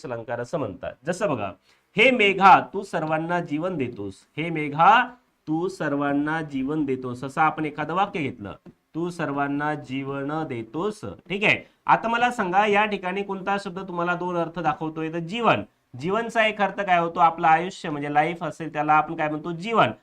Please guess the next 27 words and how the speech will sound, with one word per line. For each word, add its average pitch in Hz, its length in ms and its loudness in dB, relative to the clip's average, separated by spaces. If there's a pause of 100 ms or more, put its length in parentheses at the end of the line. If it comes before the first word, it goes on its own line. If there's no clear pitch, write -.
(180)
आणि 147 160 0
दुसरं 165 300 -4
जीवन 190 300 -4
म्हणजे 165 260 -4
काय? 160 180 0
तर 160 60 -4
इथं 165 180 -4
पाणी 165 360 0
असेल, 156 240 -6
याला 143 180 -4
सुद्धा 165 240 -6
जीवन 156 300 -4
असं 151 180 -6
म्हणतात. 131 360 -2 (280)
मग 151 100 -2
जिथं 170 320 -4 (100)
एक 208 200 0
शब्द 190 240 -6
दोन 180 260 0
अर्थाने 175 360 -2
येत 170 220 -2
असेल, 165 320 -6
त्याला 160 220 2
श्लेष 190 340 -8
अलंकार 139 360 -2
असं 147 180 -4
म्हणायचं. 110 340 -6